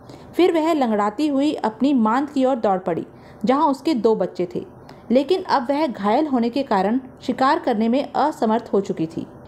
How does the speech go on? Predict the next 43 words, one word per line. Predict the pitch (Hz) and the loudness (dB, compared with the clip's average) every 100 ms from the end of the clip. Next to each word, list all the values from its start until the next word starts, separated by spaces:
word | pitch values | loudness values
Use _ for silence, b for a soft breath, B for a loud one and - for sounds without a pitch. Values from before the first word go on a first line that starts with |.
| B 254 | B 0
एक | 330 330 | 0 0
दिन | 370 | 0
जब | 370 359 | 0 -2
भूखी | 208 220 320 | 0 0 0
बाघिन | 311 190 180 226 B B B | 0 -2 -2 -4 B B B
लंबी | 233 262 359 | 2 4 2
घास | 349 247 254 311 | 0 -2 -2 0
में | |
निढाल | 269 214 220 269 | 0 0 0 -2
सी | - 320 | -2 0
पड़ी | 233 262 | 2 2
हुई | 247 214 | 0 0
थी, | 202 226 285 B B B | -2 -2 -4 B B B
गांव | 226 269 359 | 2 2 2
की | 359 | 0
कुछ | 359 330 294 | 0 -2 -2
स्त्रियां | - - 262 302 | -4 0 0 0
घास | - 233 320 | 0 -2 0
काटकर | - 214 - 285 | -2 -2 0 2
ले | 233 | 2
जाती | 214 196 202 | 0 -2 0
हुई | 247 254 | 0 2
उसके | 277 214 - | 0 -2 -2
पास | 294 220 196 - | 0 0 0 0
से | 202 | -2
गुजरी। | 180 - 120 B B B B 220 | -2 -4 -8 B B B B 2
भूख | 339 359 | 2 2
से | 370 | -2
परेशान | 370 226 220 285 285 | 0 0 0 -2 0
बाघिन | 196 196 285 269 | 0 0 0 0
ने | 277 | 2
उन | 240 220 | 0 0
पर | 277 | -2
हमला | 269 220 196 | 0 0 0
कर | 190 | -2
दिया। | 160 135 - - B B B - | -4 -4 -4 -8 B B B 2
एक | 311 381 | 2 2
स्त्री | - 247 294 | -4 -4 -2
को | 349 | 0
मार | 294 214 285 | 0 2 0
गिराने | 254 226 214 262 | 0 0 0 -2
के | |
पश्चात | 277 196 190 196 226 - | -2 -4 -2 0 -2 -4